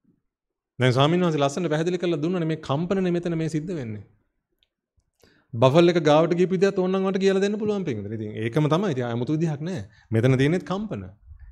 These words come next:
මේ, මේ උගුරු පෙට්ටියෙන් පින්වතුනි එන්නේ කම්පන. සද්දයක් ආවේ නෑ මෙතනින්. මේ වාතය එදා වීඩියෝ එකේ ගුරු හාමුදුරන් වහන්සේ පෙන්නලා දුන්නේ පින්වතුනි අපට. වාත කම්පනයක් සිද්ධ වෙනවා. මේ මහා ප්‍රාචීරයත් එක්ක ක්‍රියාත්මක වෙලා මේ වාත කඳ පින්වතුනි එළියට එනවා.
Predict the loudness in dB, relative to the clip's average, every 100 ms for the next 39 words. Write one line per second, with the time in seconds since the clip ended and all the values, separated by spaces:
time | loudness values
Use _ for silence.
0 | -4 0 2 2 0 -2 0 -2 0 -4
1 | -2 -2 -4 -4 -6 -6 -6 -10 -14 _
2 | _ _ _ _ _ _ _ _ -4 -2
3 | 0 0 0 0 0 -2 -4 -8 -12 -16
4 | _ _ _ 0 2 4 2 0 -4 -4
5 | -4 -4 -4 -2 0 0 0 -2 -2 -4
6 | -6 -6 -6 -6 -6 -4 -4 -4 -4 -6
7 | -8 -12 -16 _ _ -2 2 2 2 -4
8 | -4 -6 -6 -8 -6 -6 -4 -8 -10 _
9 | _ -2 0 0 -2 -2 -2 -2 -4 -4
10 | -6 -4 -4 -4 -6 -4 -4 -6 -14 _
11 | _ _ _ 0 4 4 2 -2 -4 -4
12 | -2 -4 -4 -4 -2 -2 -2 -4